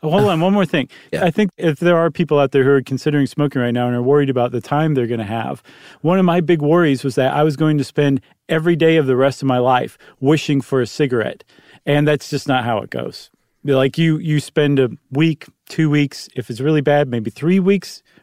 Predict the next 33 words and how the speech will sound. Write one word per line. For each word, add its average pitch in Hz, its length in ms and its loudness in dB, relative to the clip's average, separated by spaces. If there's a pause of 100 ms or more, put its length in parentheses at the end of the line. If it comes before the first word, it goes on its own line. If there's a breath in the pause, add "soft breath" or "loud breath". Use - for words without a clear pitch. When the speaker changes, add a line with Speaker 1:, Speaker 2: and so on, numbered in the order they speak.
Speaker 1:
really 170 320 4
Speaker 2:
Mm-hmm. 170 80 4
Speaker 1:
longing 170 400 2
for 165 160 -4
a 160 40 0
cigarette, 185 420 0
and 135 100 -4
then 131 100 -2
it 127 80 -4
starts 127 220 -4
to 127 80 -10
get 117 160 -4
easier 143 380 -2
and 123 100 -2
easier, 156 420 -2 (320 loud breath)
and 135 140 0
then 143 100 2
Speaker 2:
Yeah. 143 60 2
Speaker 1:
eventually 151 420 0
you're 139 160 0
grossed 135 400 0
out 139 340 2 (280 soft breath)
by 131 160 0
the 117 140 -4
thought 139 300 2
of 120 100 -4
cigarettes 120 440 -2
and 110 140 -8
people 120 300 -4
smoking 123 480 -4
cigarettes 113 460 -4
around 120 360 -8
you, 139 180 -6